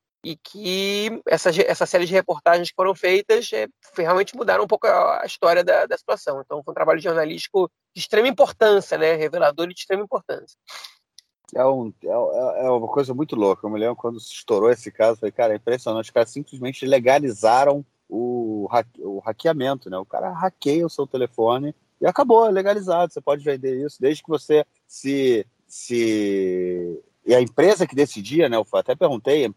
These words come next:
Speaker 2: como é que a empresa decide pra quem vender alguma coisa disso,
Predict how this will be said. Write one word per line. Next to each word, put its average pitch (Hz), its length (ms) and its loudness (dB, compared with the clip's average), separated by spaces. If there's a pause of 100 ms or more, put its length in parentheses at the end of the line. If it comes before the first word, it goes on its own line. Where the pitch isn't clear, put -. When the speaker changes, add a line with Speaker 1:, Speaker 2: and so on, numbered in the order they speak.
Speaker 2:
como 104 320 -4
é 151 60 2
que 196 80 -2
a - 20 2
empresa 165 400 2
decide 151 420 -4
pra 120 160 2
quem 147 220 -4
vender 127 500 2 (240)
alguma 110 300 0
coisa 117 280 0
disso, 120 480 -6